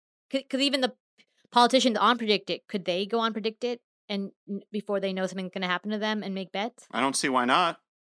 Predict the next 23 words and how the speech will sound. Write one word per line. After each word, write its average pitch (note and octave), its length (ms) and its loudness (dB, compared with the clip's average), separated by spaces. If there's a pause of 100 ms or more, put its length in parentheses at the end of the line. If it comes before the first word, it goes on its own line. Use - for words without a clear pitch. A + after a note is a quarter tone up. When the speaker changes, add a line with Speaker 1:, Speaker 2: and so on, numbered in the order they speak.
(180)
Speaker 2:
PredictIt E3 380 0
doesn't D3+ 300 2
care. B2 340 2 (300)
The D3+ 100 4
whole A3+ 160 8
point C4 300 4
of B3+ 120 0
PredictIt C#3 520 0
is C3 160 -2
to C#3+ 100 0
be C3+ 140 0
like, A2+ 220 2
"Yeah, E3+ 200 6
insider F3 440 2
trading D#3+ 360 2
is C3 120 0
good C#3 580 2 (520)
because C#3 280 0
then D#3+ 220 4
we D#3 100 4
get D3 180 2
to F3+ 100 2
follow D3 560 4